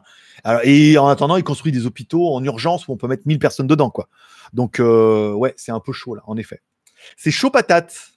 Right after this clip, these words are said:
comme dirait, euh, comme dirait l'autre. Et, euh, je hante aussi des gens que, qui sont en Chine et qui disent que, euh, ouais, c'est des dizaines de milliers de morts, euh, voilà.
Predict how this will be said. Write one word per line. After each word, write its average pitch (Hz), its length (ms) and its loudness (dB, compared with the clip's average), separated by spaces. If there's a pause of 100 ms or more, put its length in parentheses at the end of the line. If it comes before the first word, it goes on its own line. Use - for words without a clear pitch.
(380)
comme 127 140 -6
dirait, 123 340 0
euh, 110 140 -2
comme 135 200 -6
dirait 127 180 -4
l'autre. 101 320 -10 (2750)
Et, 110 180 0
euh, 101 220 0
je 101 180 0
hante 123 300 2
aussi 156 420 0
des 139 140 2
gens 156 240 2
que, 120 500 -2 (120)
qui - 120 -20
sont 127 160 -12
en 110 60 -8
Chine 151 240 -10
et 131 40 -10
qui - 140 -18
disent 127 240 -12
que, 120 140 -8
euh, 120 340 -2 (340)
ouais, 110 120 -10
c'est - 160 -12
des 98 260 -4
dizaines 123 420 -2
de 117 80 -6
milliers 113 280 -4
de 117 60 -6
morts, 123 440 -2
euh, 101 300 -8
voilà. 95 220 -12